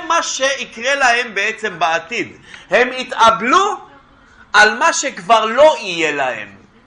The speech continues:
אוקיי? כמו שאנחנו ראינו פה, מה הוא אומר? "יתר הגזם אכל הארבה, ויתר הארבה אכל הילק. אה, הקיצו שיכורים, הובכו והיללו." על מה הם בוכים והם מתאבלים?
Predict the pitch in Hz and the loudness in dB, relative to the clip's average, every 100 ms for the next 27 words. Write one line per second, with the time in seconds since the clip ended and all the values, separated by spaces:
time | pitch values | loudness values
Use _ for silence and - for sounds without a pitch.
0 | - 127 - 185 226 220 - - _ 165 | -18 -16 -10 -6 -6 -8 -16 -20 _ -10
1 | 190 160 156 135 135 120 135 139 123 151 | -6 -4 -4 -6 -6 -4 -4 -6 -8 -4
2 | 185 - - _ - 190 170 135 131 208 | -4 -4 -18 _ 0 2 2 -2 -4 -4
3 | 233 - - 147 214 226 185 147 143 139 | -4 -8 -18 -4 -4 -2 -2 0 0 -2
4 | 123 247 269 262 - 139 - 123 104 92 | -2 4 4 4 -2 -10 -6 -8 -8 -10
5 | 98 101 214 240 226 123 127 123 113 101 | -12 -10 -8 -8 -8 -12 -16 -14 -10 -8
6 | 98 113 180 139 131 110 95 156 208 196 | -8 -6 -6 -4 -6 -10 -10 -8 -6 -6
7 | 180 - - - - 123 131 151 202 269 | -8 -14 -20 -20 -12 -6 -4 -2 -4 -4
8 | 247 247 - 208 180 190 240 180 156 - | -6 -6 -8 -6 -4 -4 -4 -6 -10 -12
9 | 254 202 170 156 170 269 269 269 269 - | -12 -6 -4 -4 -2 -2 -2 -6 -8 -8
10 | 175 175 233 214 160 160 190 202 170 160 | -4 0 0 0 -2 -6 -6 -6 -4 -4
11 | 156 - 151 127 151 180 | -6 -2 -2 -2 -6 -6